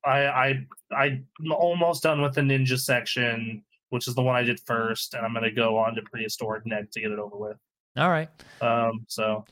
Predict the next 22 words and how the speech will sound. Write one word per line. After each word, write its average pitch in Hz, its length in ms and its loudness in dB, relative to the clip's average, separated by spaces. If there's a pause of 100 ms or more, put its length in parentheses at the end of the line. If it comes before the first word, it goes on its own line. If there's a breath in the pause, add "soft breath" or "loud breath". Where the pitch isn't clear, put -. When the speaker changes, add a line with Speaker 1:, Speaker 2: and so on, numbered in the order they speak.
(160)
Speaker 2:
Yeah, 175 180 6
d-, 165 320 -2
Quinn, 185 240 4
I'm, - 100 6
Speaker 1:
Yeah. 170 80 6
Speaker 2:
I'm 175 100 4
down 165 220 6
for 151 180 4
older 139 220 4
games 117 340 2
too. 95 240 2
Like, 98 280 -2
just 131 200 2 (260)
put 156 120 6
in 156 80 4
suggestions 127 800 2
somewhere 107 540 4
on 107 120 -2
the 98 60 -8
Discord 104 380 -2
or 95 40 0
something. 92 600 -4